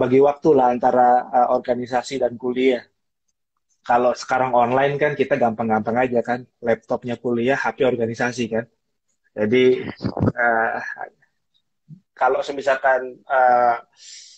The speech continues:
situasi normal gitu, Mbak, ya. Saya kebetulan di dua ribu sembilan belas waktu itu kan, yang seperti Mbak bacakan di C V saya itu kan, saya ada megang jadi program director tuh dua, Mbak, ya.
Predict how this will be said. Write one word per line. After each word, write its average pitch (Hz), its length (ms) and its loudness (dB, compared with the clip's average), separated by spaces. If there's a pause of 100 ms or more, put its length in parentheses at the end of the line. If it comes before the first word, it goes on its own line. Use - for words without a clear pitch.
(180)
situasi 131 560 -2 (240)
normal 131 400 0
gitu, - 160 -8
Mbak, 110 160 2
ya. 120 180 0
Saya 139 120 0 (100)
kebetulan 143 560 2
di 135 240 0
dua 131 160 2
ribu 127 320 0
sembilan 127 400 -2
belas - 560 -8 (160)
waktu 127 400 -2
itu 156 160 0
kan, 156 240 -2 (400)
yang 127 160 -2
seperti 131 420 -2
Mbak 123 220 -2
bacakan 127 480 0
di 123 80 -2
C 127 160 -10
V 131 140 -4
saya 117 260 4
itu 147 160 -4
kan, 160 160 0 (520)
saya 131 220 4
ada 127 80 6
megang 123 360 2
jadi 120 260 2
program 120 400 0
director 123 480 -2
tuh 143 160 4
dua, 127 320 2
Mbak, 110 180 -4
ya. - 80 -20